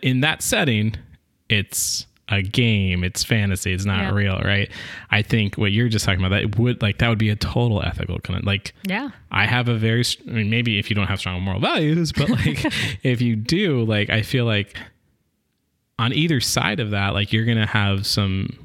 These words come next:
Speaker 1: major concerns with trying to present someone's story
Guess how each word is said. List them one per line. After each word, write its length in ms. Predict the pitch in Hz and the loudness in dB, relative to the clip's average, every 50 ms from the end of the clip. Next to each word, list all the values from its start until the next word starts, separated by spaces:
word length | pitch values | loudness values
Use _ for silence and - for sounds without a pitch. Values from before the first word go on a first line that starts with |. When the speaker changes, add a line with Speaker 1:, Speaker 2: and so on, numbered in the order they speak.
| - - - | -20 -8 -4
Speaker 1:
major 500 | 107 101 98 101 110 127 123 127 113 101 | -2 0 2 2 2 2 2 2 0 0
concerns 560 | - 107 98 92 - - 120 127 120 107 - | 0 0 0 0 0 0 0 2 2 0 -2
with 120 | 98 101 - | -4 -4 -2
trying 160 | - 104 98 | -2 0 0
to 60 | 92 | 0
present 300 | - 98 95 98 - - | 0 0 0 0 -2 0
someone's 400 | - 104 98 95 95 92 90 90 | 0 0 2 2 2 0 0 0
story 600 | - - - - 113 104 101 98 98 95 92 95 | -2 -2 -2 0 2 2 2 4 4 2 0 -2